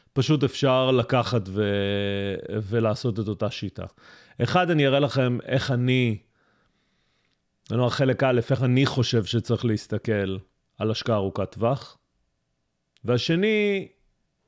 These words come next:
חלק ב', יהיה איך להסתכל על הטבלה היבשה, שבעיניי לא מספרת את כל הסיפור, והיא אולי אחת האשליות הכי גדולות שניסו למכור בשנים האחרונות. כבר הבנתם לאיזה כיוון זה הולך. ולא, אני לא אראה גרפים.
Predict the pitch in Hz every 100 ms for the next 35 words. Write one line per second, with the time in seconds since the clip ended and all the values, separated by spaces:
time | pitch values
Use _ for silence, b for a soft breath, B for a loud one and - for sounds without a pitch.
0 | _ - - 135 131 156 220 214 196 _
1 | _ _ _ - 107 117 113 104 98 -
2 | 113 123 - - 107 107 - 113 - 120
3 | 110 107 - 113 101 113 110 107 104 92
4 | 110 - 156 147 B B B - 117 113
5 | 117 117 110 107 - 101 98 101 110 101
6 | - - 196 156 104 107 110 113 - 110
7 | 110 - 117 113 - - 107 104 104 -
8 | 98 98 - 104 101 95 110 95 b b
9 | b - 104 - 104 101 92 - 90 87
10 | - _ _ 107 107 98 98 92 95 98
11 | 95 - 95 95 92 - - _ b b
12 | b b 117 151 190 165 143 151 139 117
13 | 120 - 104